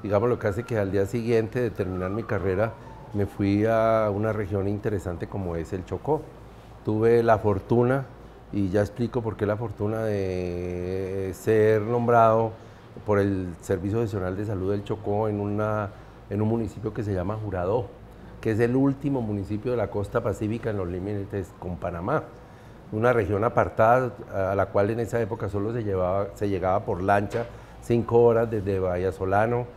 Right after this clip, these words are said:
A Bahía Solano solo se llegaba en avión o por barco desde Buenaventura.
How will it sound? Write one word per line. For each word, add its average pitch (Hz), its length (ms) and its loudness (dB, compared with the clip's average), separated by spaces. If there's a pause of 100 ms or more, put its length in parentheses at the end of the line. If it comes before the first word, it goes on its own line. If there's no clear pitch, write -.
(300)
A 95 100 0
Bahía 95 240 2
Solano 98 320 -2
solo 110 300 -2
se 107 160 -6
llegaba 92 400 2
en 98 100 -2
avión 98 400 2
o 107 80 -2
por 92 300 -2 (480)
barco 101 340 0
desde 95 180 -4
Buenaventura. 90 640 -4